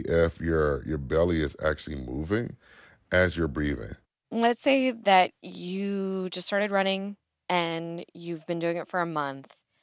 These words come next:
Speaker 2: How do you decide if this is something that you like enough to stick with it? Like, if running is your thing, or maybe if you'd rather try some other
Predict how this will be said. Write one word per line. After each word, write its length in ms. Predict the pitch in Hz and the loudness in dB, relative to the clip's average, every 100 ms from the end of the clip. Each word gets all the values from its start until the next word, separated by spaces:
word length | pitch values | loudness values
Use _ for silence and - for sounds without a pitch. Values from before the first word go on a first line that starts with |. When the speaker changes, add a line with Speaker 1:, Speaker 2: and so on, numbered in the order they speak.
| _ _ _ _ _ _ _ - | _ _ _ _ _ _ _ -10
Speaker 2:
How 340 | - 262 381 | 0 2 2
do 60 | 466 | 2
you 140 | 466 | -2
decide 760 | 359 302 - 208 175 165 160 - _ _ - | 0 -2 4 6 6 4 0 -4 _ _ -4
if 200 | 208 - | -4 -2
this 220 | 208 208 | -2 -2
is 100 | 208 | -4
something 480 | - 185 180 180 180 | -2 -2 -4 -8 -4
that 160 | 165 175 | -4 -2
you 160 | 160 | -4
like 480 | 151 151 147 143 - - | -4 -2 -2 -2 -8 -10
enough 640 | 156 139 135 - - - - | -8 -6 -8 -10 -20 -20 -8
to 100 | 185 | -4
stick 460 | - - 160 - | -4 -2 -2 -2
with 200 | 135 139 | -8 -4
it? 220 | 123 98 - | -4 -4 -6
Like, 240 | - 156 - | -4 -4 -6
if 180 | 160 - | -12 -8
running 400 | 156 180 202 190 | 4 4 4 2
is 180 | 180 151 | 0 2
your 160 | 156 | 0
thing, 480 | 156 196 202 196 190 - | 0 4 4 4 0 -6
or 80 | 339 | -6
maybe 340 | 339 381 359 | -4 0 0
if 160 | 339 311 | 0 0
you'd 140 | 277 | 0
rather 260 | 247 220 190 | 4 4 4
try 360 | - 190 160 147 - | 2 2 2 -2 -8
some 360 | - 175 160 | -2 0 2
other 360 | 143 127 131 | 0 0 -4